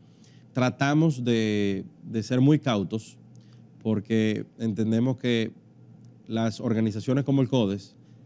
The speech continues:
en la sociedad civil tienen que mantenerse equidistantes del sistema de partido y de gobierno para poder ejercer el rol de imparcialidad frente a cualquier situación que se pueda presentar.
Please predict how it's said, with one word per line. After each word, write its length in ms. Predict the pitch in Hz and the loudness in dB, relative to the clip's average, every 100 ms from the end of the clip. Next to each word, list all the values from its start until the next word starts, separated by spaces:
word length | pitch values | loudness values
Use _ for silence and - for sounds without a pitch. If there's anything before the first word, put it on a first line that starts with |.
| - - | -20 -10
en 140 | 123 139 | 0 2
la 80 | 120 | 2
sociedad 320 | 117 107 113 | -2 -4 -4
civil 400 | 123 110 101 98 - - - - | -2 -2 -2 -4 -12 -20 -18 -4
tienen 280 | 117 127 | -2 0
que 300 | 120 127 120 117 | -2 0 -2 -2
mantenerse 840 | 110 113 107 110 107 113 113 110 - | -4 -2 -2 -2 0 -2 -4 -8 -6
equidistantes 1000 | 104 110 101 - - 104 95 85 82 - - - - - | -8 -4 -6 -6 -4 -2 -2 -6 -12 -16 -20 -20 -20 -14
del 640 | 92 104 104 104 - 98 | -6 -2 0 -2 -4 -8
sistema 320 | 98 110 113 | -6 -2 -2
de 60 | 113 | -2
partido 360 | 104 120 117 | -4 -2 -2
y 60 | 113 | 0
de 80 | 110 | -2
gobierno 420 | 107 101 92 92 | -2 -2 -4 -8
para 220 | 101 98 | -8 -8
poder 340 | 92 98 107 113 - - - - - - - - | -6 -4 -4 -6 -20 -20 -20 -20 -20 -20 -20 -12
ejercer 720 | 110 104 98 - 135 113 95 - - | -8 -4 -6 -4 -2 -2 -2 -10 -12
el 160 | 107 104 | -4 -4
rol 280 | 104 110 107 | 0 -2 0
de 60 | |
imparcialidad 680 | 107 101 98 104 98 98 92 - - - | -2 -4 -6 -2 0 0 -2 -8 -20 -20
frente 400 | - 104 101 104 | -6 -2 -2 -2
a 80 | 95 | -2
cualquier 520 | 101 92 - 120 117 | -4 -4 0 0 0
situación 500 | - 98 98 104 104 | -4 -6 -6 -4 -6
que 80 | 90 | -6
se 120 | 90 | -10
pueda 200 | 85 95 | -6 -6
presentar. 460 | 85 92 87 78 | -6 -8 -10 -10